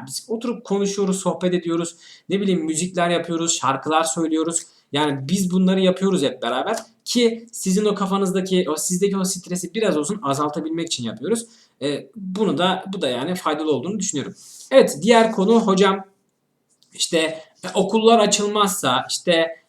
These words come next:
"Hocam ya müfredat yetişmezse, hocam müfredatı yetiştiremezsek ne olur?" diye soruyorlar.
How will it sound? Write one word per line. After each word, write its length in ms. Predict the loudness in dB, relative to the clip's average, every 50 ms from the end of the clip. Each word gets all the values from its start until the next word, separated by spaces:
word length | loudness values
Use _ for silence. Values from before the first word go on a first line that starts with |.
| _ 0
"Hocam 360 | 2 2 4 4 2 4 4
ya 100 | 2 2
müfredat 580 | 2 2 0 0 2 2 2 4 2 2 4 2
yetişmezse, 720 | 2 2 2 0 0 2 2 2 2 2 0 -2 -4 -4 -4 -4 -2
hocam 300 | 0 2 2 2 2 2
müfredatı 520 | 0 0 0 0 0 2 2 2 2 0
yetiştiremezsek 840 | -2 -2 -2 -4 -4 -2 -2 0 2 2 0 0 0 -2 -4 -4 -4
ne 120 | -2 2
olur?" 420 | 4 4 6 6 4 2 0 -2
diye 140 | -4 -4 -4
soruyorlar. 460 | -4 -4 -6 -4 -2 0 0 0 0